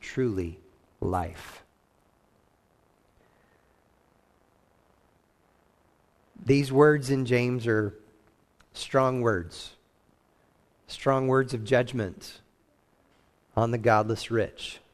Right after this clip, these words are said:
strong words of warning for us, followers of Christ, warnings not to get caught up in the trappings of the world. So easily done.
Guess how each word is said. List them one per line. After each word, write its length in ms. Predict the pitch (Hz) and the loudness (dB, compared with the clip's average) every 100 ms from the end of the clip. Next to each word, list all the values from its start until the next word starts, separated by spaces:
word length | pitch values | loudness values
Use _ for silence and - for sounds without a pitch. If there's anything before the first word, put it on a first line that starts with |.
| _ _ _ _ | _ _ _ _
strong 360 | - - 131 127 | -8 -2 0 2
words 300 | 131 135 127 | 4 4 2
of 140 | 117 | 0
warning 480 | 117 131 131 117 101 | 2 2 2 0 -2
for 180 | - 107 | -4 -2
us, 540 | 110 95 - - - _ _ _ _ _ _ _ _ _ _ _ _ _ _ _ _ _ | -2 -4 -6 -12 -16 _ _ _ _ _ _ _ _ _ _ _ _ _ _ _ _ _
followers 500 | - 117 120 120 110 | 4 6 6 2 -2
of 140 | 95 | -6
Christ, 720 | - 120 104 87 - - - - _ _ _ _ _ _ _ _ _ _ _ _ _ _ _ _ _ _ _ _ - | -4 0 0 -2 -8 -16 -18 -20 _ _ _ _ _ _ _ _ _ _ _ _ _ _ _ _ _ _ _ _ -2
warnings 500 | 117 135 135 127 117 | 2 4 2 0 2
not 240 | 127 127 | 2 2
to 100 | 139 | 2
get 200 | 135 131 | 2 2
caught 340 | - 131 127 | 0 4 4
up 240 | 120 110 - | 4 2 -2
in 140 | 107 | -6
the 40 | 104 | -6
trappings 680 | - 113 110 113 110 101 | 0 0 0 -2 -4 -4
of 200 | 107 101 | -4 -4
the 100 | 104 | -6
world. 460 | 98 95 78 92 - _ _ _ _ _ _ _ _ _ _ _ _ _ _ _ _ _ _ _ _ _ _ _ _ _ _ _ | -4 -6 -6 -12 -16 _ _ _ _ _ _ _ _ _ _ _ _ _ _ _ _ _ _ _ _ _ _ _ _ _ _ _
So 320 | - 131 120 | -4 0 2
easily 320 | 135 131 135 | 2 2 2
done. 380 | 131 143 98 85 | 4 4 2 -4